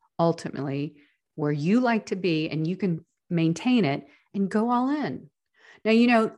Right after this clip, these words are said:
I spend every <laughs> single day on LinkedIn,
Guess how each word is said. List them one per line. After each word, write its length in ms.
I 360
spend 840
every 180
<laughs> 20
single 300
day 200
on 140
LinkedIn, 520